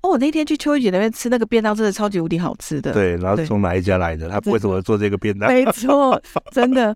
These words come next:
Speaker 2: <laughs>
Speaker 1: 所以其实我觉得就是在所有的细节啦，
Speaker 2: 嗯。
Speaker 1: 你不要觉得说，
Speaker 2: 对。
Speaker 1: “哎，我只是开一个课。”
Speaker 2: 嗯。
Speaker 1: 你知道这个客户的品质啊，
Speaker 2: 真的。
Speaker 1: 跟着你的品质一起走的。
Speaker 2: 嗯。
Speaker 1: 你如果想要经营高价的课，那你想想看，如果我今天去L V，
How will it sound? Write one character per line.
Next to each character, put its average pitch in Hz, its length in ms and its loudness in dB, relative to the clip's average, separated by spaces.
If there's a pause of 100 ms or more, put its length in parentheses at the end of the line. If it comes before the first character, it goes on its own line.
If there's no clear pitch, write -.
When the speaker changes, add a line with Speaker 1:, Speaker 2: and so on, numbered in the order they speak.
(120)
Speaker 2:
<laughs> - 140 -20
Speaker 1:
所 311 160 0
以 294 80 0
其 226 160 -4
实 220 140 0
我 202 140 0
觉 165 180 -2
得 160 220 0
就 214 140 -4
是 208 160 -2
在 190 300 0
所 180 180 -4
有 196 60 0
的 160 120 -2
细 185 240 -6
节 - 280 -8
啦， 73 160 -8
Speaker 2:
嗯。 156 60 -8
Speaker 1:
你 101 140 -2
不 175 80 -2
要 196 180 2
觉 160 180 -2
得 165 140 0
说， 170 240 -2
Speaker 2:
对。 - 80 -2
Speaker 1:
“哎， 202 40 0
我 208 100 2
只 147 100 -8
是 175 100 -6
开 180 220 -2
一 - 20 -4
个 147 140 -6
课。” - 320 -6
Speaker 2:
嗯。 87 380 -6
Speaker 1:
你 160 100 -2
知 214 100 -2
道 202 120 2
这 208 100 0
个 190 120 2
客 - 280 -4
户 190 160 -4
的 160 160 -2
品 - 300 -8
质 - 200 -10
啊， 151 280 -6
Speaker 2:
真 87 200 -2
的。 80 340 -6
Speaker 1:
跟 196 140 -2
着 202 140 -4
你 156 360 -4
的 - 100 -4
品 156 260 -10
质 - 220 -10
一 175 100 -8
起 151 160 -6
走 - 280 -10
的。 - 100 -8
Speaker 2:
嗯。 107 200 -6 (120)
Speaker 1:
你 165 100 -4
如 190 100 0
果 202 100 2
想 151 160 -4
要 165 60 -4
经 185 160 -6
营 170 140 -2
高 180 160 -4
价 175 140 -4
的 160 100 -6
课， 170 280 -4 (260)
那 202 140 -2
你 170 220 -2
想 170 180 -4
想 165 80 -4
看， 160 200 -2
如 170 80 0
果 190 100 -2
我 156 100 0
今 170 100 -2
天 180 60 0
去 214 120 -6
L 156 260 -2
V， 170 260 -2